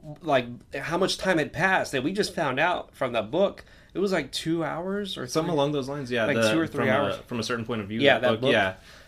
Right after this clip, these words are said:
Speaker 2: It was maybe three hours later, Vader, Vader's star destroyer catches up to the Tantive four. And
Speaker 1: So, that's one thing a lot of people don't realize is that he had to look for this thing.
Speaker 2: Yeah, he had
Speaker 1: 'Cause
Speaker 2: to
Speaker 1: it just shoots off, and he's like, he stands there, he's looking at it going, "Crap, I gotta,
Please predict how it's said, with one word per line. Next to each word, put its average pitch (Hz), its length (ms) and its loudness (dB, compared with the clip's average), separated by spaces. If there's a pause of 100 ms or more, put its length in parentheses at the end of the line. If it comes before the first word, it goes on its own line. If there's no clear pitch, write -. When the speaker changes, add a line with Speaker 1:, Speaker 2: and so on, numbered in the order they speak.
Speaker 2:
It 120 100 0
was 147 380 0 (100)
maybe 135 340 -2
three 123 300 -4
hours 104 300 -2
later, 104 280 -2
Vader, 98 500 -2 (240)
Vader's 107 420 -2 (200)
star 110 460 -4 (300)
destroyer 101 440 -4
catches 101 440 -8
up 110 240 -6
to - 100 -12
the 92 100 -10
Tantive 95 360 -12
four. 92 340 -12
And 90 80 -10
Speaker 1:
So, 139 520 6
that's 147 220 -2
one 185 120 2
thing 160 80 2
a - 20 2
lot 143 100 6
of 139 60 2
people 143 140 0
don't 110 180 2
realize 127 460 4
is 113 80 -8
that 117 160 -2
he 160 120 0
had 185 240 2
to 135 80 2
look 117 340 0
for - 140 -8
this 107 220 -4
thing. 110 160 -4
Speaker 2:
Yeah, 117 200 6 (100)
he 127 80 -2
had 135 120 6
Speaker 1:
'Cause 113 120 0
Speaker 2:
to 135 120 -4
Speaker 1:
it 143 40 2
just 165 200 4
shoots 170 300 4
off, 156 180 8
and 131 60 -6
he's 123 140 -2
like, 117 200 0
he 131 180 -2
stands 196 380 0
there, 160 80 4
he's 123 120 2
looking 185 240 4
at 127 80 4
it 117 60 -2
going, 110 280 0
"Crap, 98 300 -4
I 98 80 -10
gotta, 95 240 -12